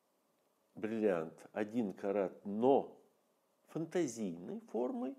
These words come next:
И, наконец, осмелюсь, осмелюсь, дальше сами решите, предложить вам натуральный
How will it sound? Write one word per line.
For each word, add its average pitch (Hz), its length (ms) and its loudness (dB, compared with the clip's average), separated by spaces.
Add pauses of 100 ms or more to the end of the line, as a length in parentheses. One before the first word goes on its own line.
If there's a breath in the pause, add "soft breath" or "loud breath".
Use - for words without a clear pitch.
И, 170 100 -2
наконец, 160 640 -2
осмелюсь, 139 840 -2 (380)
осмелюсь, 160 400 -4
дальше - 320 2
сами 82 320 -4
решите, 269 480 -4 (400 loud breath)
предложить 202 640 4
вам 175 320 4
натуральный 123 800 6